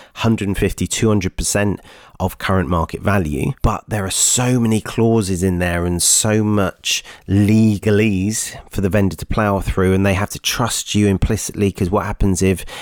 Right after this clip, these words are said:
and it's not, are you truthful, it's, are you actually good enough at business to be able to keep this property profitable for this, you know, it could be a twenty-year deal.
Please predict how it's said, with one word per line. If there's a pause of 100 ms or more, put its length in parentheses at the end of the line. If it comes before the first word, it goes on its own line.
and
it's
not,
are
you
truthful,
it's,
are
you
actually (180)
good
enough
at
business
to
be
able
to (300)
keep
this
property
profitable
for
this, (440)
you
know,
it
could
be
a
twenty-year
deal.